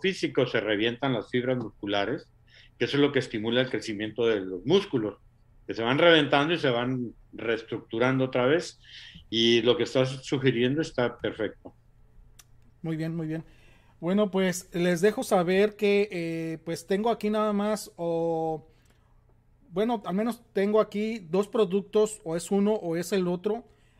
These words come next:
Speaker 2: eh, les, eh, me gustaría mucho que nos compartieran aquí brevemente, rapidito, eh, cuál producto les gustaría que nosotros habláramos para el siguiente, eh, programa. Eh, he elegido dos de ellos ahora,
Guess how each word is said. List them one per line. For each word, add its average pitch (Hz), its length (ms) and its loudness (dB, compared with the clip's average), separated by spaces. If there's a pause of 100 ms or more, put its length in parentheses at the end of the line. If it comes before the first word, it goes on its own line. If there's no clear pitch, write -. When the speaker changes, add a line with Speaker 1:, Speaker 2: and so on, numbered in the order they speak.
(100)
Speaker 2:
eh, 160 180 -6
les, 165 300 -6
eh, 165 240 -8
me 165 140 -8
gustaría 190 300 -2
mucho 220 520 2
que 170 140 -4
nos 160 120 -8
compartieran 185 560 -2
aquí 185 360 -6
brevemente, 185 680 -2
rapidito, 170 720 -4 (360)
eh, 151 400 -6
cuál 196 180 4
producto 208 800 2
les 151 160 -10
gustaría 170 420 -4
que 180 220 -2
nosotros 175 400 -6
habláramos 175 480 -2
para 156 220 -6
el 151 80 -10
siguiente, 170 840 -6 (340)
eh, 151 340 -8
programa. 190 520 0 (600)
Eh, 165 420 -4
he 180 40 0
elegido 208 560 4
dos 180 300 0
de 175 140 0
ellos 190 340 -2
ahora, 175 460 -2